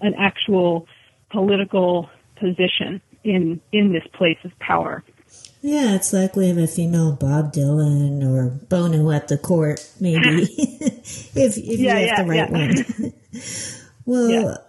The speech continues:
Speaker 2: you've got quite an imagination. I imagine you like to read a lot yourself.
Speaker 1: I do. Mm-hmm, absolutely.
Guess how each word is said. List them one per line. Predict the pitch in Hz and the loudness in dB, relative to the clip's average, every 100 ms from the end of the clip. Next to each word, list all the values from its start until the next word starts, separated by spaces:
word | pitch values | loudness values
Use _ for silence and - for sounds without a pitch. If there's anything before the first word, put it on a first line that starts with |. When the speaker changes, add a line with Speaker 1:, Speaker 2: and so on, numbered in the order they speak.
| _ | _
Speaker 2:
you've | 226 269 - | -2 -2 0
got | 294 285 | 0 0
quite | 294 294 247 | 0 0 2
an | |
imagination. | 233 208 220 220 208 240 254 220 | 2 2 0 0 0 0 0 0
I | 202 196 | 2 2
imagine | 202 196 214 220 196 185 190 | 2 2 0 0 2 0 0
you | - 208 | -2 0
like | 190 185 190 | 0 0 -2
to | 220 | -2
read | 185 208 202 202 220 | 0 2 2 0 -2
a | 185 | 0
lot | 180 170 - | 2 2 0
yourself. | 170 - 160 151 233 - - - - _ _ _ _ _ _ _ _ _ _ _ _ - - | 0 0 2 2 2 -2 -10 -18 -20 _ _ _ _ _ _ _ _ _ _ _ _ -20 -8
Speaker 1:
I | 214 | -4
do. | 202 180 269 339 | 0 0 0 0
Mm-hmm, | 208 262 285 | 2 2 2
absolutely. | 220 - 208 240 180 | 0 -2 -2 -2 -4